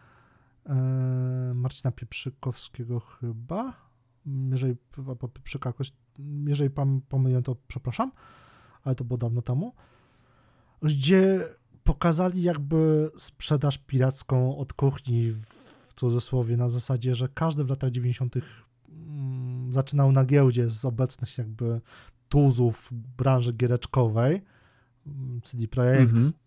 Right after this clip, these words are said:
Speaker 1: tak jak Land, mm, Topware i tak dalej, i tak dalej.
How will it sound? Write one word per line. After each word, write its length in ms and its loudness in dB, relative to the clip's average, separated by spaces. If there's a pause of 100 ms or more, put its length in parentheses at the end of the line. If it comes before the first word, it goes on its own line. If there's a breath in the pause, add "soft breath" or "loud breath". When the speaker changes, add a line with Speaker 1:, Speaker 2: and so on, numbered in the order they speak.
Speaker 1:
tak 140 -8
jak 120 -6
Land, 600 0 (260)
mm, 1080 -12 (600 soft breath)
Topware 640 0
i 60 -12
tak 160 -10
dalej, 160 -2
i 40 -8
tak 120 -6
dalej. 480 -4